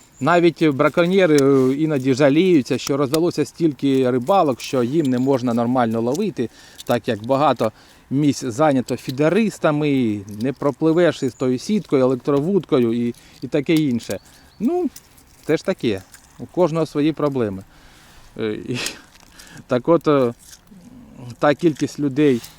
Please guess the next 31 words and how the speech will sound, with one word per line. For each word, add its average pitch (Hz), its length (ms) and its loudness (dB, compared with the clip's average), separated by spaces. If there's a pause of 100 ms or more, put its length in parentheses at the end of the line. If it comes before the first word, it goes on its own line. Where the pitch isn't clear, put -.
(140)
яка 127 300 0
приїжджає 131 540 2
на 127 120 2
водойми, 156 480 0
вона 127 440 2
може 123 300 -2
винищити 123 580 -4
рибу, 135 580 -2 (640)
м, 120 260 -8
за 131 300 0
один 135 260 0
сезон, 127 640 -2
що 135 260 -2
і 113 300 -2 (100)
є 139 260 -2
на 120 240 0 (220)
деяких 127 500 -4
місцях, 120 400 -4 (280)
про, 110 280 -4
про 127 120 -6
що - 140 -6
я 123 80 0
вже 117 140 -4
говорив. 120 420 -2
От 117 100 -4 (580)
лю-, 135 160 -4 (120)
є 143 260 2
кльов 139 280 0
карася, 170 640 2
і 120 120 -4
там 123 380 0